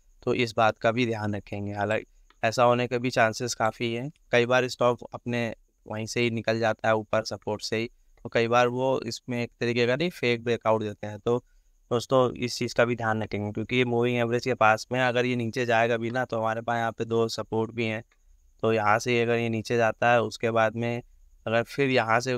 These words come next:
और कोई रिवर्सल स्पॉट होता है, तब तो दोस्तों ये और अच्छी तरीके से मूव करेगा।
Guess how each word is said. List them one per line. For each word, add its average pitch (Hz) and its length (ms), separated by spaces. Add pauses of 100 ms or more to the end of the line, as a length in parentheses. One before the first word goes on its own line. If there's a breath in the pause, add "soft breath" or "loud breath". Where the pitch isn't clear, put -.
(120)
और 117 220
कोई 123 240
रिवर्सल 113 460
स्पॉट 110 320
होता 110 160
है, 113 60
तब 113 240
तो 120 80
दोस्तों 117 300
ये 120 60
और 113 280
अच्छी 113 280
तरीके 110 320
से 117 140
मूव 107 180
करेगा। 107 440